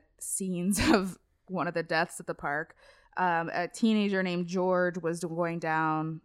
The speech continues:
the alpine slide, and he flew off and hit his head on rocks and died.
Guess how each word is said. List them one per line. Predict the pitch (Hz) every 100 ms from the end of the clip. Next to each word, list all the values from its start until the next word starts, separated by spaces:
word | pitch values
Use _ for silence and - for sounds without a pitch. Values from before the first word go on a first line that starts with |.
| -
the | 156 147 143 156 -
alpine | 175 170 180 170
slide, | - 175 147 147 156
and | 147 160
he | 165 165 156
flew | - 175 160
off | 180 196 -
and | 185
hit | 170 170
his | 165
head | - 160 143
on | - 147 139
rocks | 147 139 143 - - -
and | 147 135 107 - - _
died. | - 160 160 160 160